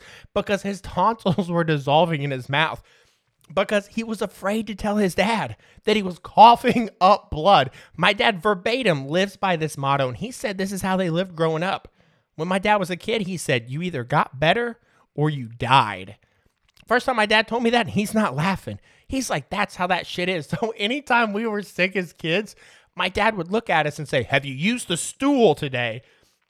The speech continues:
And we'd be like, "What?" <laughs> Because my dad is so country, he would call the toilet the stool. <laughs> And so anytime we were sick, my dad would say, "Have you used the stool today?" But he would do it in his country voice, like,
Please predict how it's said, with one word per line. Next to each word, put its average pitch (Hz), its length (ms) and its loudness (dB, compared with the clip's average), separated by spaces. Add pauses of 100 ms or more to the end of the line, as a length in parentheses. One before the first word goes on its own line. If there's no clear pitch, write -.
(120)
And 196 100 -8
we'd 208 140 -8
be 208 60 -8
like, 175 220 0
"What?" 151 760 0
<laughs> - 300 -20
Because 226 480 -2
my 208 260 4
dad 214 280 6
is 175 140 -2
so 180 220 -2
country, 180 440 -4
he 160 120 -4
would 190 160 -6
call 180 200 2
the 156 120 -4
toilet 196 520 0
the 151 220 -6
stool. 180 640 0
<laughs> - 40 -2 (840)
And 254 200 0
so 247 260 2
anytime 233 480 -2
we 240 160 -2
were 196 140 -2
sick, - 460 0 (180)
my 175 120 2
dad 190 280 2
would 190 140 -4
say, 165 180 0
"Have 160 160 -2
you 202 100 -6
used 226 280 -4
the 190 80 -6
stool 302 400 0
today?" 117 380 -4 (840)
But 165 200 4
he 160 40 4
would 139 180 2
do 226 160 2
it 170 80 6
in 120 80 2
his 104 120 -6
country 127 380 -4
voice, 170 300 2
like, 135 180 -2